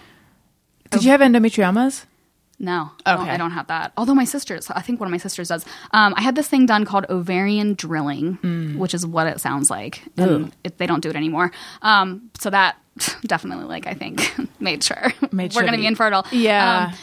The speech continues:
Speaker 2: so, and I was, like, twenty-two going through this. So that
Speaker 1: And
Speaker 2: happened.
Speaker 1: what is ovarian <clears throat> drilling supposed to do?
Speaker 2: Well, so, um,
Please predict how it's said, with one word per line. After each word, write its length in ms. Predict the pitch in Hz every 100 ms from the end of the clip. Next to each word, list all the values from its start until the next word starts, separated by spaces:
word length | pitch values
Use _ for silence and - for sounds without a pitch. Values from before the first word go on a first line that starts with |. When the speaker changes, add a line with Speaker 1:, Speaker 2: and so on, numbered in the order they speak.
| -
Speaker 2:
so, 460 | - 262 254 240 233
and 140 | 262
I 40 |
was, 100 | 349
like, 140 | 427 359
twenty-two 360 | 302 254 262
going 200 | 226 180
through 100 | 185 180
this. 200 | 180 175
So 320 | 208 190 190
that 160 | 214 254
Speaker 1:
And 140 | 247
Speaker 2:
happened. 220 | 220 202 190 214
Speaker 1:
what 140 | 262
is 100 | 277
ovarian 360 | 269 233 220 214
<clears throat> 40 |
drilling 300 | 196 190 196
supposed 300 | 180 175 -
to 40 |
do? 260 | - 202 113 113 214 -
Speaker 2:
Well, 400 | 233 262 302 311 -
so, 520 | - 262 254 254 - - - - - _ -
um, 560 | 240 226 214 202 190